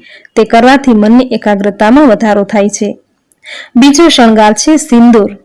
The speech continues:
જે સૌભાગ્યની વૃદ્ધિ માટે સ્ત્રીઓ શેથામાં લગાવે છે. શેથાની જગ્યા સંવેદનશીલ હોવાથી માનસિક શક્તિમાં વૃદ્ધિ થાય છે.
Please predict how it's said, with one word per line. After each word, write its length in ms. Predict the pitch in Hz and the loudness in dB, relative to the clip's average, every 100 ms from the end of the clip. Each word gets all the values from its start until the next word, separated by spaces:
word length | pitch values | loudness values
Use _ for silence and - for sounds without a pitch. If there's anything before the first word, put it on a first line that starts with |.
| _ _ | _ _
જે 160 | - 226 | -4 -2
સૌભાગ્યની 760 | 220 226 269 277 247 226 208 | 0 0 2 2 2 0 0
વૃદ્ધિ 300 | 202 208 233 | -2 -4 0
માટે 320 | 220 220 233 233 | 0 0 0 -2
સ્ત્રીઓ 380 | 233 - 226 269 | -2 -4 0 0
શેથામાં 560 | 285 220 196 220 208 208 | 0 -4 -4 -4 -2 -2
લગાવે 360 | 202 208 208 | 0 0 0
છે. 200 | 202 - 208 - _ - - - - | -2 -6 -8 -10 _ -20 -20 -20 -8
શેથાની 600 | - 285 285 330 320 240 | -2 -2 2 2 2 2
જગ્યા 380 | 233 233 233 208 | 2 2 0 -2
સંવેદનશીલ 720 | - 254 302 254 220 - 214 | 0 2 2 2 0 0 -2
હોવાથી 520 | 220 220 247 247 226 208 | 0 2 0 0 0 0
માનસિક 420 | 214 240 247 254 | 0 0 -2 -4
શક્તિમાં 540 | - 208 190 226 254 330 | -4 -6 -4 0 2 2
વૃદ્ધિ 340 | 269 208 185 | 0 -2 -6
થાય 260 | 214 214 208 | -4 -2 -4
છે. 220 | - 208 | -4 -6